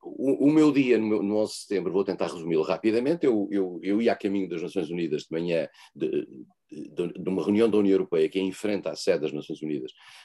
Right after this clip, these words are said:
que tinha lugar às nove da manhã. Eh, lembro-me de ver uma pequena nuvem de fumo ao, ao fundo,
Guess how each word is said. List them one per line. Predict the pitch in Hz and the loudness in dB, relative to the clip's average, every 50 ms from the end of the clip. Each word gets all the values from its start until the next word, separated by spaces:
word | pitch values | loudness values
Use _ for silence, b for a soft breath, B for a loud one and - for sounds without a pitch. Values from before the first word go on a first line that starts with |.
| B B _ | B B _
que | - - | -18 -6
tinha | - 107 95 | -2 0 2
lugar | 90 90 85 82 80 | 2 2 2 2 0
às | 78 78 78 - | 0 -4 -4 0
nove | 98 95 80 71 - | 0 0 0 0 0
da | 82 78 | -2 -2
manhã. | 82 92 98 101 104 117 127 156 202 - _ b b b b b b b - | 0 0 0 2 2 2 0 -2 -4 -8 _ b b b b b b b -4
Eh, | 110 113 113 107 104 104 101 98 98 92 87 90 - _ _ _ - | 0 0 2 2 2 2 0 0 0 -2 -6 -10 -18 _ _ _ -14
lembro-me | - 95 107 110 101 85 95 95 85 80 | -4 -4 -2 -2 -2 -4 -4 -6 -6 -8
de | 73 85 78 | -14 -16 -8
ver | 71 95 113 107 104 92 90 - | 0 2 6 6 6 6 4 2
uma | 90 92 90 | -2 -4 -4
pequena | - _ - 131 127 127 117 | -4 _ -4 -2 0 0 0
nuvem | 120 127 147 156 147 127 135 117 | 2 2 2 2 2 2 -2 -2
de | 104 | -2
fumo | - - - 120 117 104 95 90 82 | -8 -14 -8 -6 -6 -4 -2 0 0
ao, | 92 90 - - - _ - | 0 0 -2 -6 -20 _ -2
ao | 95 95 92 | -2 -2 -2
fundo, | - - - 127 123 110 98 90 87 82 - | -2 -6 -6 -4 -2 -2 -2 -4 -6 -10 -12